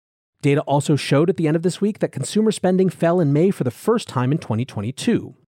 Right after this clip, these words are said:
Basically, people are buying less stuff as this new economic reality sets in. Honestly, the new economic reality settling in could be the title of this show. Just a quick survey of the Bloomberg homepage shows how many areas in which this is true.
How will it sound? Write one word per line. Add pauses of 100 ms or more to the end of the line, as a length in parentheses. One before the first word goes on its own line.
(400)
Basically, (140)
people
are
buying
less
stuff
as
this
new
economic
reality
sets
in. (760)
Honestly,
the
new
economic
reality
settling
in
could
be
the
title
of
this
show. (580)
Just
a
quick
survey
of
the
Bloomberg
homepage
shows
how
many
areas
in
which
this
is
true.